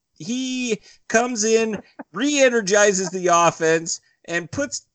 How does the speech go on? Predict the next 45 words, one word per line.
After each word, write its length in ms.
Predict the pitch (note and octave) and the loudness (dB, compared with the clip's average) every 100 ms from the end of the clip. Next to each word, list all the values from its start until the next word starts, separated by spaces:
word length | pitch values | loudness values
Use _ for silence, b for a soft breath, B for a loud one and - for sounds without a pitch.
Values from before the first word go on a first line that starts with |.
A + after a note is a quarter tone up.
| - | -8
puts 260 | C#4 - | -8 -4
that 280 | C4 A#3 - | 0 0 -2
team 300 | - A#3 A3+ | -8 -6 -2
on 180 | G3+ F#3+ | -2 -2
its 180 | D#3+ D3 | -6 -8
back, 560 | C3 D#3+ A2+ G#2 - _ _ _ - | -2 -2 -2 -8 -18 _ _ _ -12
and 200 | D3 D3+ | -10 -8
just 380 | E3+ D#3+ - - - | -6 -6 -10 -14 -6
absolutely 880 | F3 F#3+ F#3 G3 F#3 F3 F3 E3+ D3+ | -2 -2 -2 -6 -4 -4 -2 -2 -4
carries 520 | - F#3 F3+ F3 D3 | -6 -2 -2 -2 -2
them 280 | D#3 D3+ D3+ | 0 0 -2
to 240 | D#3+ D#3 | -4 -2
the, 260 | D3+ C#3+ C#3 | 0 0 2
uh, 240 | C3 B2+ | 0 -2
to 160 | B2 D3+ | -4 -6
the 80 | C3 | -4
promised 500 | - D#3 D3 C#3 C#3 | 0 0 0 -4 -4
land 440 | C#3+ C3 A#2 A2 - | -4 -2 -4 -8 -4
on 180 | C3 | -2
the 100 | B2+ | -2
first 440 | A2+ - E3 D#3+ - | -6 -4 -2 -2 -2
drive. 500 | C#3+ C#3+ B2 A#2+ A#2 b b b | 2 4 4 2 -6 b b b
It 120 | E3 | -2
was 260 | F3+ F#3 - | 0 0 -2
third 360 | - G#3 A#3+ | 0 0 4
and 160 | G#3 E3 | 2 2
eight, 240 | F#3 F#3 - | 0 0 0
and 140 | D3+ | 0
I'm 160 | D3+ D3 | 0 2
like, 400 | C#3+ C3+ - - | 2 0 -4 -6
or 100 | C#3+ | -4
third 320 | C3 E3+ F3+ | -2 0 0
and 140 | E3 C#3+ | 0 -2
six. 500 | - D#3 F#3 - - b b b b | 2 2 0 -2 -12 b b b b
I'm 120 | C3 | -6
like, 220 | C#3 C3+ C3 | -4 -4 -2
"Great, 380 | D3+ D#3+ C3 _ _ _ - | 4 4 2 _ _ _ -14
three 300 | D3+ E3 E3 | -6 -2 -2
and 100 | F3 | 0
out." 240 | D3+ - | -2 0
Then 140 | D3+ | 0
all 160 | E3 E3+ | 2 2
of 80 | D#3 | 2
a 60 | |
sudden, 520 | D3 E3 E3+ F#3+ F#3+ | 0 2 2 0 -8